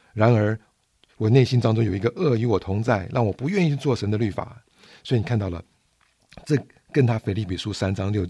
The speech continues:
六节所说一个不信主的保罗，那个法利赛人的保罗是完全不一样的。为什么保罗在这个时候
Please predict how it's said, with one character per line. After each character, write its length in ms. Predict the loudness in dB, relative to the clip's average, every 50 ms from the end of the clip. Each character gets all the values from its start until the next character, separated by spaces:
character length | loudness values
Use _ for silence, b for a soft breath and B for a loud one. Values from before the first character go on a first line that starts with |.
| -6 -8
六 180 | -4 -4 -2 -2
节 100 | -4 -4
所 140 | -8 -8 -8
说 160 | -6 -6 -6
一 40 | -4
个 100 | -6 -8
不 200 | -8 -6 -4 -4
信 320 | -4 -4 -2 0 0 0
主 160 | 0 0 -2
的 120 | -4 -4 -2
保 180 | -2 -2 -2
罗， 240 | -2 -4 -4 -6 -6 B B B
那 80 | -2 0
个 80 | 0 0
法 240 | 0 -2 -4 -2
利 140 | -2 0 -2
赛 200 | 2 2 4 4
人 140 | 4 4 2
的 60 | 2
保 180 | 2 2 0 0
罗 240 | 0 -2 -2 -4 B B B B B B B
是 280 | -8 -6 -4 -4 -6 -6
完 160 | -8 -8 -8 -6
全 160 | -6 -8 -8
不 160 | -6 -6 -6
一 140 | -6 -4 -4
样 200 | -6 -6 -6 -8 -10
的。 100 | -14 -18 -20 _ b b b b b b b b
为 120 | -2 0
什 100 | 0 0
么 240 | 0 0 -2 -2 -4 -6
保 140 | -6 -6 -4
罗 200 | -2 -2 -2 -4 -6 _
在 160 | -2 -2 -2
这 120 | 0 -2
个 40 | -4
时 120 | -4 -4 -4
候 200 | -4 -4 -4